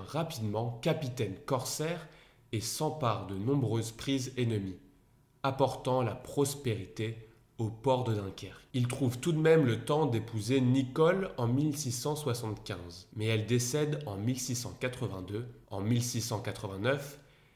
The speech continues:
il s'évade de façon rocambolesque d'une prison anglaise, traverse la Manche à la rame avec son ami Forbin, autre marin de renom,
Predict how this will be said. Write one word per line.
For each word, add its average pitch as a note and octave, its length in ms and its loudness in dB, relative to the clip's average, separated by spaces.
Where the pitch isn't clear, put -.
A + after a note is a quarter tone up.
il B2 140 0
s'évade D3 560 2
de A2+ 80 0
façon A2+ 400 -2
rocambolesque A2+ 1160 -2
d'une A2 260 0
prison C#3 580 0
anglaise, G2+ 600 -2
traverse C3 580 4
la G#2 180 -2
Manche A2 480 0
à D3 100 4
la A#2+ 100 4
rame A#2+ 440 2
avec G#2 320 -2
son G2+ 260 -2
ami G#2+ 240 0
Forbin, G#2 520 -4
autre B2 300 0
marin G#2 320 -2
de F#2+ 100 -4
renom, A#2+ 380 -8